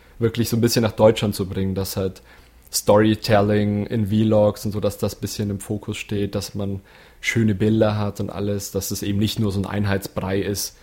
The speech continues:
und man mit Vlogs nur noch vor der Kamera sitzen und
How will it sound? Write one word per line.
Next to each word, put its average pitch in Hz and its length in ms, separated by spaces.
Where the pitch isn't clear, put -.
und 95 160
man 101 180
mit 98 120
Vlogs 110 640
nur 107 160
noch 104 300
vor - 200
der 104 100
Kamera 110 440
sitzen 110 420
und 101 400